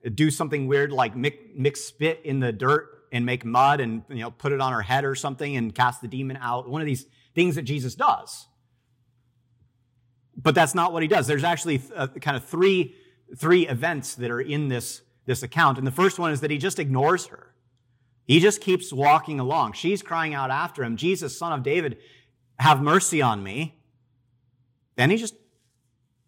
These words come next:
ignores her. And you're kind of reading this like, what in the world is Jesus doing here? It's very out of character for him, it seems. And then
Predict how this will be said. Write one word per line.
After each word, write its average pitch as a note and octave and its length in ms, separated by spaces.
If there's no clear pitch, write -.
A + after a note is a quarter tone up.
ignores B3 400
her. F#2 160
And C#3+ 80
you're D3+ 60
kind G3 200
of F3 140
reading G#3+ 340
this C3+ 180
like, C#3+ 160
what A3 360
in E3 80
the E3 60
world F3 320
is D#3 100
Jesus E3 400
doing E3 380
here? E2 320
It's C3+ 120
very F#3+ 460
out C#3+ 160
of C3 100
character B3 400
for G#2 180
him, F#2 220
it - 120
seems. - 600
And D#3 200
then G3+ 340